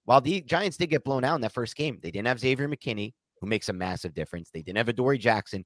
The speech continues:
who makes a massive difference. And they didn't have Leonard Williams, who makes a massive difference. And then, as you just mentioned, they didn't really have Saquon Barkley. They didn't really have the full Daniel Jones 'cause they didn't wanna run him and get him hurt. So that's the biggest, like, if you're looking for anything, like, at least can the Giants make this thing close and keep it competitive?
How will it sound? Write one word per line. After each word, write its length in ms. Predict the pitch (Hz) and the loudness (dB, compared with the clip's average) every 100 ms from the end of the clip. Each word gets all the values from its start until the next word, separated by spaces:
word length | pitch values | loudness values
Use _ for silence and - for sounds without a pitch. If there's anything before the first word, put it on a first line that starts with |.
| _ - | _ -8
who 60 | |
makes 200 | 98 - | -6 -6
a 40 | 85 | -10
massive 460 | 85 90 - 80 | -6 -4 -4 -8
difference. 460 | 80 76 73 78 - - _ - | -10 -10 -12 -16 -20 -20 _ -6
And 100 | 113 | 0
they 40 | |
didn't 120 | 123 | 4
have 140 | 127 113 | 4 4
Leonard 260 | 123 117 | 4 4
Williams, 380 | 101 135 76 55 | 4 4 2 -6
who 80 | 78 | -14
makes 220 | 76 - | -12 -12
a 40 | 78 | -12
massive 220 | 73 - | -12 -14
difference. 180 | 71 - | -18 -10
And 180 | 110 117 | -4 2
then, 220 | 123 120 98 | 2 2 -4
as 160 | 95 | -6
you 120 | 156 | -4
just 200 | 196 101 | -2 -4
mentioned, 320 | 92 87 95 90 _ - | -4 -6 -6 -10 _ -2
they 80 | |
didn't 160 | 160 165 | -2 -2
really 340 | 147 208 180 | 4 6 8
have 160 | 147 151 | 6 4
Saquon 400 | 143 143 143 131 | 4 2 2 4
Barkley. 300 | 135 127 92 | 6 6 4
They 80 | 120 | -2
didn't 160 | 160 | -2
really 360 | 131 180 180 170 | -2 2 4 4
have 200 | 135 135 | 2 0
the 80 | 117 | -2
full 240 | - 135 | -2 0
Daniel 320 | 117 127 120 104 | 0 0 -2 -2
Jones 400 | 131 131 107 - | 2 4 2 -2
'cause 140 | 98 | -6
they 80 | 104 | -4
didn't 160 | 107 | -4
wanna 200 | 101 92 | -4 -2
run 220 | 95 110 98 | 0 -2 -2
him 100 | 87 _ _ | -8 _ _
and 60 | 95 | 2
get 140 | 107 | 4
him 100 | 87 | 4
hurt. 220 | 110 104 | -2 -2
So 80 | 113 | 0
that's 200 | 156 - | 0 0
the 80 | 285 | 0
biggest, 380 | 220 180 147 - - - | 2 2 0 -4 -16 -6
like, 120 | 131 | -6
if 80 | 120 | 0
you're 100 | 160 | 0
looking 200 | 165 151 | 2 2
for 80 | 131 | 2
anything, 340 | 135 127 120 | 2 -2 -2
like, 160 | 113 107 | -2 0
at 140 | 127 123 | 0 2
least 240 | 156 - _ | 0 -4 _
can 140 | 131 | -8
the 80 | 123 | -2
Giants 280 | 117 120 - | 2 0 0
make 180 | 110 - | -4 -4
this 120 | 104 | -6
thing 160 | 123 101 | -6 -4
close 320 | - 113 - | 0 0 0
and 80 | - | -6
keep 160 | 104 | -6
it 60 | - | -6
competitive? 400 | 87 117 107 | -4 -2 -2